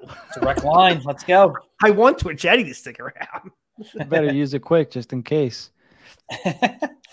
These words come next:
Speaker 3: Yeah, I don't know. I don't know what they're gonna do, 'cause they never actually came out and, uh, I don't think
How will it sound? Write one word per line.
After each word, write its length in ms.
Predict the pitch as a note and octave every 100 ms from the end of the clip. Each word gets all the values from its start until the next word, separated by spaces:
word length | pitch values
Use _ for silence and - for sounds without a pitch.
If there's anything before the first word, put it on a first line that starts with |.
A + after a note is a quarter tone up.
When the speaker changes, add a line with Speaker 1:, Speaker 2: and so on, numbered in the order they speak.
| A#3+ -
Speaker 3:
Yeah, 200 | D3 E3
I 40 |
don't 120 | G3
know. 180 | D#3 C3
I 180 | B2+ D#3
don't 120 | F3
know 120 | C#3+
what 160 | B2+ C3
they're 100 | A#2+
gonna 180 | A#2 G#2+
do, 120 | G#2+
'cause 180 | C3+ C3+
they 120 | D#3
never 280 | G3 G#3+ F#3+
actually 640 | D#3+ D#3 E3+ C#3 A#2+ G#2+ _ _ _ _ _ -
came 240 | D3+ D3
out 240 | C#3 B2
and, 300 | A#2+ A#2 A2 G2+ _ _ _ _ _ _
uh, 300 | - G#2+ G#2 -
I 100 | D#3+
don't 160 | G#3
think 160 | G3